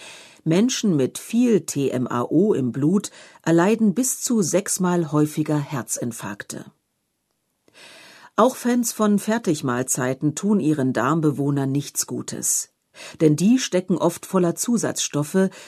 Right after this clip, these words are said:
deren Wirkung auf das Mikrobiom nicht gut untersucht sind. Forscher der Georgia State University mischten zwei davon,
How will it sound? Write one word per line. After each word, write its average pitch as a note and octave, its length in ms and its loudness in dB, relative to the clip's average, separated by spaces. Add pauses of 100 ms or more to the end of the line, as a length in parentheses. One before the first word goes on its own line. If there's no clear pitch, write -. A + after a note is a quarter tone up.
(160)
deren F3+ 480 4
Wirkung A#3+ 340 2
auf D#3 160 0
das D#3 240 0
Mikrobiom D3+ 840 2
nicht D3 340 -2
gut C#3+ 240 0
untersucht D3 640 -2
sind. E2+ 400 -6 (920)
Forscher A#3+ 480 0
der E3 320 2
Georgia F3 500 0
State E3+ 460 0
University C3+ 720 -2
mischten G3 540 0
zwei E3+ 340 0
davon, D#3+ 520 0